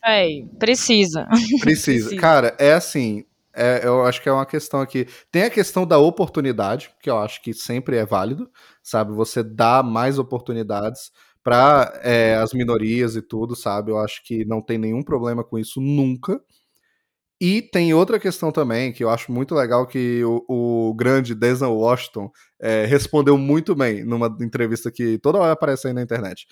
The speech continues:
Speaker 2: né? Que eu achei muito legal. Eu não sei se eles estavam falando, é, de que filme que eles estavam falando, eu acho que era algum filme dele que ele ia fazer, o que ele fez, e que ele fez
Speaker 1: Uhum.
Speaker 2: questão de ter um diretor negro ali e tal. É, e alguém falou, perguntou assim, de, "Mas por quê? Tipo,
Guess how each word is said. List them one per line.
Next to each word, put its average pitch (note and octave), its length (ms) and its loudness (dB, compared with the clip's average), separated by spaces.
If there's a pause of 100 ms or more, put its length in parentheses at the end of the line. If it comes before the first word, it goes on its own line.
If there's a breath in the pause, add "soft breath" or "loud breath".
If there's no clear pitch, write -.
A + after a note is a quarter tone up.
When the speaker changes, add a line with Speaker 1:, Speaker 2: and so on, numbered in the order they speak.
(340 soft breath)
Speaker 2:
né? G#2+ 200 -4
Que - 100 -6
eu A#2 60 6
achei B2+ 180 2
muito C3 460 0
legal. B2+ 460 6
Eu D3 100 6
não F3 160 4
sei G3 160 2
se - 80 -2
eles E3 140 -2
estavam C#3+ 260 -2
falando, A#2+ 760 -2 (560)
é, B2 140 2
de B2 140 -2
que - 160 -4
filme F3 280 -2
que D3+ 80 -2
eles C#3 120 -2
estavam C3 240 0
falando, B2 500 0
eu A#2 40 4
acho A#2 120 -2
que C#3+ 80 -2
era C#3 80 2
algum C3+ 260 -2
filme D#3+ 320 -4
dele A#2+ 540 0
que C3+ 140 -6
ele A#2 100 -4
ia B2 100 -2
fazer, A2+ 520 -4
o B2 60 -6
que A#2+ 100 -8
ele A#2 100 -6
fez, A2+ 540 -4 (280 soft breath)
e A#2+ 80 -8
que - 80 -2
ele A#2+ 120 2
fez B2 220 -2
Speaker 1:
Uhum. G#3 80 -2
Speaker 2:
questão G3 360 2
de C3+ 100 -8
ter C3+ 120 -4
um B2+ 80 -2
diretor B2 440 -2
negro A#2 480 0
ali A2 260 -2
e A#2+ 40 -4
tal. A#2 340 0 (540 soft breath)
É, A#2 260 4
e C#3+ 120 6
alguém D3 320 4
falou, D#3 720 4
perguntou C#3 680 2
assim, C3+ 420 -2
de, C#3 360 0
"Mas F3 220 -4
por - 240 -8
quê? B2+ 240 2
Tipo, B2 480 -2